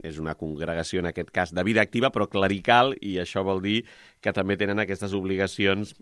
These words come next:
com a preveres, moltes vegades al servei de les diòcesis. Vostè mateix ho ha demostrat, és rector d'una parròquia, no? Per tant, mm, perfectament integrat a la seva pròpia diòcesi, en aquest cas la de Sant Feliu de Llobregat. Vostè també havia estat a Barcelona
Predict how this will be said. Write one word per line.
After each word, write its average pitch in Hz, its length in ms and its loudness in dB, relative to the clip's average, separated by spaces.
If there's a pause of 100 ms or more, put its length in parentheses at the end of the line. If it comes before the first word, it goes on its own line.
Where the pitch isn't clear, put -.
(120)
com 92 140 -4
a 95 60 0
preveres, 95 380 0
moltes 95 260 -4
vegades 92 280 0
al 98 80 0
servei 90 340 -2
de 92 80 0
les 87 160 -2
diòcesis. 107 540 0
Vostè 85 280 -2
mateix 92 320 -2
ho 95 120 2
ha 92 40 2
demostrat, 95 520 0
és 113 100 2
rector 107 400 0
d'una 110 240 2
parròquia, 117 560 0
no? 113 160 -2
Per 98 160 -4
tant, 101 400 -2 (380)
mm, 78 840 -8
perfectament 95 760 0
integrat 98 580 2 (220)
a 95 80 0
la 98 100 4
seva 113 240 4
pròpia 107 320 2
diòcesi, 139 360 2
en 78 80 -4
aquest 92 200 -4
cas 107 140 2
la 127 80 2
de 120 80 4
Sant 101 180 -2
Feliu 98 220 0
de 101 100 4
Llobregat. 98 460 4
Vostè 82 280 -6
també 92 200 0
havia 90 160 2
estat 90 220 -4
a 92 40 0
Barcelona 95 580 2